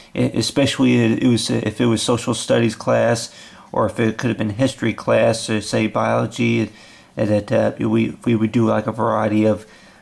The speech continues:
of, uh, say, studies about, uh, and, uh, I remember one of them, I think, was the American Indians. But, uh, anyway, that you would do, uh, what you call, like, a project, and then, uh,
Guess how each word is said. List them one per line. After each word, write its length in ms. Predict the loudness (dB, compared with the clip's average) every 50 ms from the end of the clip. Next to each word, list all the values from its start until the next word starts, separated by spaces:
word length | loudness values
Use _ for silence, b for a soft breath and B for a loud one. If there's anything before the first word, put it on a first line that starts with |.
| B B B
of, 200 | -2 0 0 2
uh, 280 | 2 2 2 2 0 -4 -12 -20 _ _ _ _ _ _ _ _ -16
say, 320 | -6 0 2 2 4 2
studies 760 | 2 -2 -2 0 2 4 4 4 4 2 2 0 0 -2 -2
about, 420 | -2 -2 0 0 0 0 -2 0
uh, 200 | 2 2 2 2 0 B B B B B B B B B B B B B B B B -2
and, 280 | 0 2 2 2 4
uh, 160 | 2 2 2 2
I 160 | 0 0 0
remember 440 | 0 0 0 2 2 2 2 0 0 2
one 160 | 2 2 2
of 80 | 2
them, 140 | 2 0 -2
I 100 | -2 -2
think, 220 | -2 -2 -4 -2 -2
was 140 | -2 -2
the 80 | -2 -2
American 420 | 0 0 0 0 0 0 -2 -2
Indians. 480 | -2 0 0 -2 -2 -4 -4 -4 -6 -6
But, 280 | -6 -6 -6 -6 -2 -2
uh, 40 |
anyway, 540 | -2 0 2 2 2 4 4 4 4 4 2
that 180 | 2 -2 -2 0
you 120 | 2 2
would 140 | 2 2 2
do, 320 | 2 4 4 4 4 4
uh, 160 | 2 2 0 B B B B B B B B
what 160 | -2 0 0
you 60 | 0 -2
call, 260 | -2 -2 -2 0 2
like, 220 | 2 0 0 -2 -4
a 40 |
project, 680 | -6 -6 -2 0 2 2 2 2 0 -2 -4 -6 -6 -8
and 100 | -8 -6
then, 160 | -6 -4 -4
uh, 320 | -2 -2 -2 -4 -6 -8